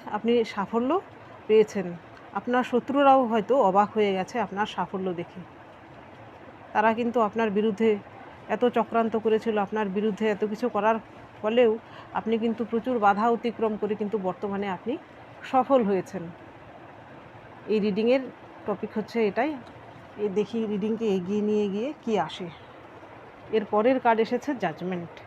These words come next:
আপনার জীবনে হয়তো আপনি এমন পরিস্থিতির মাঝখান দিয়ে গেছেন, যেখানে হয়তো আপনি ভেবেছিলেন যে আপনার জীবনে আর কিছুই হবে না।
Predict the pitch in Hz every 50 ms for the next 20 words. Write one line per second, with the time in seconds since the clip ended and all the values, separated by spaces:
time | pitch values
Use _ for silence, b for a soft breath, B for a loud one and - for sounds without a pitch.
0 | - - - - - - - - - - - - - - - - - - - -
1 | - - - - - - - - - - - - - - - - - - - 214
2 | - 262 269 285 285 247 214 233 220 247 262 269 277 247 233 240 233 - 269 247
3 | 240 - 254 240 226 226 247 285 302 285 - 269 285 262 - - 294 277 294 285
4 | 269 254 240 240 - - 254 247 247 226 240 240 226 202 196 196 196 - - 214
5 | 190 185 196 190 - 226 220 220 202 190 190 185 - 220 208 190 - 202 202 190
6 | 175 196 185 185 180 - 214 196 214 214 196 190 170 - 196 190 185 175 175 165
7 | 175 180 185 202 214 214 - - - 214 - - 247 233 202 185 180 170 170 165
8 | 165